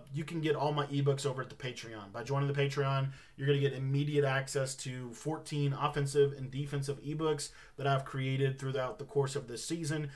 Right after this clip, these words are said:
You also get access to any new ebooks that I release while your subscription's active. It's a month-to-month thing, so you can sign up for just this month, or you can sign up for,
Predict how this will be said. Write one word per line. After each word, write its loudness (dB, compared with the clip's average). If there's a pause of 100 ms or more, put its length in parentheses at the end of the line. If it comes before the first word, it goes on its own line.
(140)
You 4
also 4
get 4
access 4
to -8
any 2
new 2
ebooks 6
that 4
I 4
release -2
while -2
your -4
subscription's -2
active. 0 (340)
It's -2
a 0
month-to-month 0
thing, -2
so -2
you 0
can -4
sign 0
up -4
for -8
just 0
this -4
month, 2
or -4
you -6
can -12
sign -2
up -10
for, -6